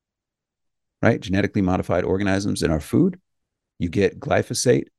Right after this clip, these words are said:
introduced right around that time or shortly thereafter. You get new classes of pesticides and herbicides coming in. And you get a complete genetic infection of our entire food supply.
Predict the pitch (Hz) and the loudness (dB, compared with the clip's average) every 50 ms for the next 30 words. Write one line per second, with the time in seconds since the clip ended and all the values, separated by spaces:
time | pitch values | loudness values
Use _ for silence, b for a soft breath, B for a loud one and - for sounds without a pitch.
0 | _ 110 107 110 104 104 117 120 120 - - - - - _ _ _ _ _ _ | _ -2 -2 0 0 0 0 0 0 -2 -4 -4 -6 -10 _ _ _ _ _ _
1 | - 90 90 104 101 101 104 107 104 104 101 - - - 107 107 104 104 107 104 | -8 -4 0 0 2 2 2 2 2 0 0 -4 -4 -2 -2 0 2 2 2 2
2 | 85 80 - - 113 107 - 104 104 92 98 95 92 90 87 98 113 - - 160 | 0 0 2 2 2 2 2 0 -2 0 0 2 2 2 0 -2 -4 -6 -6 -6
3 | 160 - _ _ _ _ _ _ _ _ _ _ _ _ _ _ _ _ _ _ | -6 -8 _ _ _ _ _ _ _ _ _ _ _ _ _ _ _ _ _ _
4 | _ - 156 - 104 - - 90 87 98 117 113 - - 120 113 113 110 - 101 | _ -4 0 2 2 2 2 0 0 0 -2 0 0 0 0 2 0 0 -2 -4
5 | 95 - - - - - 113 120 127 - 127 123 - 135 117 117 123 123 127 - | -6 -8 -10 -6 0 2 2 2 2 -2 -4 -2 0 0 2 2 2 0 -2 -4
6 | - - 90 90 87 87 78 - 98 110 117 123 127 117 - 123 110 117 120 131 | -6 -4 -2 0 2 0 0 0 2 2 2 2 2 0 0 0 0 0 0 -2
7 | 131 - - - _ _ _ _ _ _ - 120 113 110 104 95 - - 101 110 | -4 -6 -10 -14 _ _ _ _ _ _ 0 2 2 2 2 -2 -2 -2 0 2
8 | 131 151 160 156 _ _ _ _ _ _ _ _ _ _ _ _ _ _ _ _ | 2 2 0 -2 _ _ _ _ _ _ _ _ _ _ _ _ _ _ _ _
9 | _ _ _ _ _ _ _ _ _ _ _ _ _ _ _ _ _ _ _ - | _ _ _ _ _ _ _ _ _ _ _ _ _ _ _ _ _ _ _ -2
10 | 98 98 95 101 95 117 107 107 104 - 107 95 87 - - - - - - 123 | 0 0 0 0 2 2 2 2 2 0 -4 -4 -4 -6 -12 -20 -20 -10 -4 0
11 | 131 147 147 135 - - - - - _ _ _ _ _ _ _ _ _ _ _ | 2 2 4 2 0 -4 -10 -20 -20 _ _ _ _ _ _ _ _ _ _ _
12 | _ _ _ _ _ _ _ - - 113 98 95 104 113 120 120 - - - 131 | _ _ _ _ _ _ _ -8 -4 -2 0 2 2 2 2 2 0 -2 -8 -20
13 | - _ _ _ _ _ _ _ _ _ _ _ _ - 113 101 95 - - 120 | -20 _ _ _ _ _ _ _ _ _ _ _ _ -2 -2 -2 0 2 4 4
14 | 117 117 - - - 92 92 - - 92 85 95 92 98 98 98 95 - - 107 | 4 4 2 0 0 0 0 0 -2 -2 0 0 2 2 2 0 -2 -4 -4 -2
15 | 104 110 110 110 - - - 113 101 101 92 - - - - - - - - - | 0 2 2 0 -2 -2 -2 0 0 0 0 -2 -6 -10 -4 0 0 0 0 -2
16 | 76 | -6